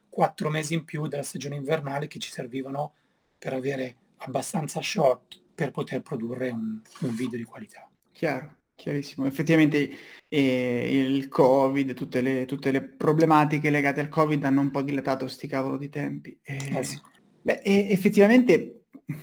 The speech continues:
Speaker 2: cioè adesso, ad esempio, guardando film, tipo, ti parlo della scorsa stagione, tipo Scandinavians o Barton One World,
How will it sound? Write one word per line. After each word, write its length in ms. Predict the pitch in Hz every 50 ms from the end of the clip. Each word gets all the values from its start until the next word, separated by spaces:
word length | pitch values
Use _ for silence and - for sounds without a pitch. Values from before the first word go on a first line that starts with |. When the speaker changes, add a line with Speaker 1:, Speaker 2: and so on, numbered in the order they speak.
| - -
Speaker 2:
cioè 180 | - - 170
adesso, 480 | 151 170 165 - - 151 - - - _ _
ad 120 | - 160
esempio, 320 | 151 151 160 156 147 156 147
guardando 600 | 147 156 147 143 143 151 160 160 170 170 165 160
film, 960 | 160 - 165 160 160 156 156 156 151 151 151 151 151 147 143 - - - - _
tipo, 380 | - 151 147 139 131 117 120
ti 80 | - -
parlo 180 | 135 135 135
della 180 | 131 131 127 131
scorsa 320 | 131 - - 139 - -
stagione, 520 | 147 - - 135 131 135 135 131 135 127 127
tipo 680 | 127 135 139 135 - 131 127 123 123 123 123 123 127 135
Scandinavians 1200 | - - - - 139 135 135 135 131 131 147 147 147 143 139 143 139 139 143 143 139 - - 147 135
o 680 | 127 135 135 135 135 135 131 131 127 123 123 123 120 110
Barton 600 | - 135 135 131 - - - - 143 135 139 135
One 180 | 135 131 135 139
World, 500 | 143 151 156 156 147 147 143 - -